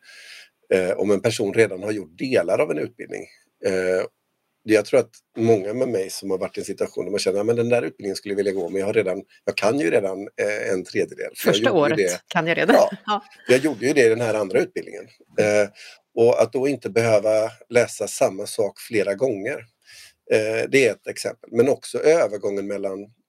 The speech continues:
Speaker 1: olika studieformer. Att kunna, eh, gå från ett universitetssammanhang och in i en yrkeshögskoleutbildning om man behöver toppa upp med någonting specifikt i, i sin profession och så vidare.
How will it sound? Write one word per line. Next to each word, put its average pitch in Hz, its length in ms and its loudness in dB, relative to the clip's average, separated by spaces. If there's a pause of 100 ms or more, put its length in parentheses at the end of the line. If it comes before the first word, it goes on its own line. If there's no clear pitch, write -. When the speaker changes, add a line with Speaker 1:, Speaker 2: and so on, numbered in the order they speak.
Speaker 1:
olika 104 600 -2
studieformer. 98 760 -4 (320)
Att 104 160 -4
kunna, 101 420 0 (680)
eh, 92 420 0 (400)
gå 104 320 0 (100)
från 139 440 -2
ett 135 200 -2
universitetssammanhang 117 880 0
och - 120 -2
in - 220 0
i - 40 -4
en 143 100 -2
yrkeshögskoleutbildning 104 1120 -4
om 143 100 0
man 127 140 -2
behöver 107 200 -2
toppa 117 300 -6
upp - 180 -8
med 120 100 -6
någonting 92 300 -8
specifikt - 680 -18
i, 98 180 -12
i 90 60 -16
sin 90 220 -12
profession - 540 -20
och 92 100 -14
så - 120 -14
vidare. - 220 -12